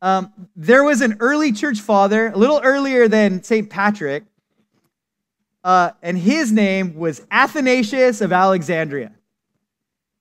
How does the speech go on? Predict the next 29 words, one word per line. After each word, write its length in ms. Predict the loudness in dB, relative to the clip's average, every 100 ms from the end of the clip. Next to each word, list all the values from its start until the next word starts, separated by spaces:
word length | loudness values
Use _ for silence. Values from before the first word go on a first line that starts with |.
| _
And 120 | -12 -2
during 320 | 0 0 2
Athanasius's 920 | 2 2 0 0 -2 -2 -2 -2 -2
day, 460 | -2 0 2 0
there 180 | 0 4
was 200 | 6 4
a 60 | 2
false 600 | -4 -12 2 4 4 2
teaching 440 | -4 -2 -2 -2
going 280 | 2 2 4
around 460 | 2 0 -2 -4 -6 -12 _
called 540 | -6 -2 0 0 -2 -6 _ _ _ _ _
Arianism. 800 | 0 2 2 2 0 -4 -12 -20 _ _ _ _ _ _ _ _ -18
It 40 |
was 120 | -10
this 160 | -8 0
guy 200 | 4 4
named 200 | 2 2
Arius 680 | 4 4 4 2 0 -2 -6
who 520 | -2 0 2 0 -4 _
came 240 | 0 2 2
up 140 | 0
with 140 | -4
this 180 | -6 -10
teaching 680 | -4 -2 -2 0 -2 -2 -8 _ -12
that 100 | -8
says 320 | 0 0 2
that 320 | 2 2 -2 _ _
Jesus 840 | -6 0 2 2 0 -2 -2 -6